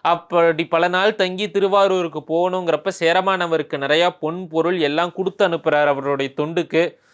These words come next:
சுந்தரர் அதெல்லாம் எடுத்துக்கிட்டு அப்படியே இங்க திருவாரூர் வராரா? வர வழியில நம்மால் பார்க்கறார். இது வரைக்கும் இந்த சுந்தரன் என்ன பண்ணிட்டு இருந்தா?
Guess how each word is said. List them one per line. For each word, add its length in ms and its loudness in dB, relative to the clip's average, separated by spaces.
சுந்தரர் 500 0
அதெல்லாம் 340 4
எடுத்துக்கிட்டு 460 0
அப்படியே 420 2
இங்க 520 2
திருவாரூர் 520 0
வராரா? 600 2
வர 260 2
வழியில 340 2
நம்மால் 460 0
பார்க்கறார். 440 0
இது 200 -4
வரைக்கும் 360 0
இந்த 140 -4
சுந்தரன் 380 -2
என்ன 200 -4
பண்ணிட்டு 400 -10
இருந்தா? 300 -10